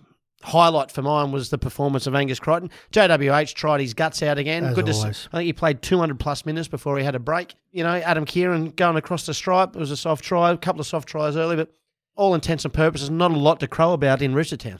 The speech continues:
Speaker 2: No. And I, I love your point. And I spoke to a, a, a new fan, uh, someone who's a work colleague of mine and, uh, and had become a good friend.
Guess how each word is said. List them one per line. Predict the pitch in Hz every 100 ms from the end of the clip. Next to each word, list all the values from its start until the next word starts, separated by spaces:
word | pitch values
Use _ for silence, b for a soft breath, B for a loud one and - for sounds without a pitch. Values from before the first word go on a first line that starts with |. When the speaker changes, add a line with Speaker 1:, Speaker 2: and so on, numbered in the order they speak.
| _ -
Speaker 2:
No. | 139 135 117 101 - 156
And | 165
I, | 185
I |
love | 180 180
your | 165
point. | 156 135 -
And | 139
I | 139 143
spoke | - - 170 175
to | 151 135
a, | 123 117 120 117 127 123 -
a, |
a | 123
new | 131 147
fan, | - 135 127 117 B B B B -
uh, | 127 123
someone | - 135 127
who's | 120 117
a |
work | 120 139
colleague | - 139 123
of | 120
mine | 123 123 120 -
and, | 123 120 120
uh, | 117
and | 120 113
had |
become | 117 135 123
a |
good | 127 -
friend. | 139 147